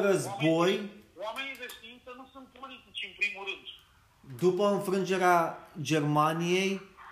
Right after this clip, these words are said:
Speaker 1: America și Rusia s-au bătut pe, pe naziștii fizicieni, care să ia, care să ia mai mulți.
Speaker 2: Da,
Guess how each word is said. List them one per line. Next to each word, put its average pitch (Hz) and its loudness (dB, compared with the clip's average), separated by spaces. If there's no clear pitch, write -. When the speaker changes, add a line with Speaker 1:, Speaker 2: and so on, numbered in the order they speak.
Speaker 1:
America 180 4
și 180 0
Rusia 185 6
s-au 170 4
bătut 175 4
pe, 180 8
pe 165 4
naziștii 156 2
fizicieni, 147 0
care 165 4
să 165 0
ia, 151 8
care 165 2
să 170 -2
ia 156 4
mai 156 -2
mulți. 139 -6
Speaker 2:
Da, 240 -8